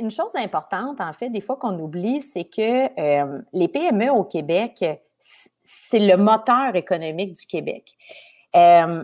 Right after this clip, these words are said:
les dernières statistiques le démontrent, là, c'est quatre-vingt-dix-neuf point huit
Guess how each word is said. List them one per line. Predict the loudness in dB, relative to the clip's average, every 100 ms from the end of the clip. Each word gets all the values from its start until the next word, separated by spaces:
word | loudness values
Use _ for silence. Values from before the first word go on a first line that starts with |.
| -2
les | 0 4
dernières | 2 0 -4
statistiques | -2 -2 -2 -12 -8 -4
le | -2
démontrent, | 0 0 -2 -4 -6
là, |
c'est | -6 -6
quatre-vingt-dix-neuf | -6 -4 -4 0 0 0 0 -2 -4 -10 _ -12 -10 -6 -2 -2 -2 -8
point | -4 -2 -2
huit | -6 -6 -4 0 0 -2